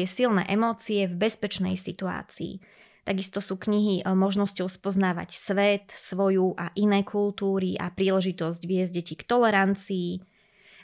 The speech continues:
A, mm, takisto pomáhajú porozumieť príčinám, následkom, logickým dôsledkom činov. No a v neposlednom rade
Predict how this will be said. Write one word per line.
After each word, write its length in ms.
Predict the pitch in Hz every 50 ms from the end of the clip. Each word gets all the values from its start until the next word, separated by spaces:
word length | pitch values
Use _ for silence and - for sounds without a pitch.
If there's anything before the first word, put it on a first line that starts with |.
| _ - 190
A, 440 | 190 185 185 185 185 185 196 202 - - -
mm, 640 | 185 185 180 175 175 170 170 165 165 165 - - -
takisto 400 | 170 170 170 185 185 - 196 190
pomáhajú 560 | 190 190 185 185 180 185 196 202 202 196 190 185
porozumieť 560 | 190 196 202 202 185 202 185 170 185 - - 220
príčinám, 560 | 220 220 202 - - 185 175 175 175 180 196
následkom, 960 | 208 214 214 214 196 - 190 175 165 - - - 170 170 170 165 - - - _ _ _ _ _ -
logickým 480 | 202 208 202 208 214 - - 220 208 214
dôsledkom 880 | 196 208 226 247 240 - - 247 214 196 - - - 165 165 160 190 -
činov. 640 | - - - 170 165 160 160 156 160 185 247 - _ _ _ _ - - - -
No 100 | 202 202
a 380 | - - 180 180 175 165 170 -
v 240 | - 175 180 196 202
neposlednom 480 | 196 - 202 - - 196 185 190 185 175
rade 320 | 175 180 185 190 208 226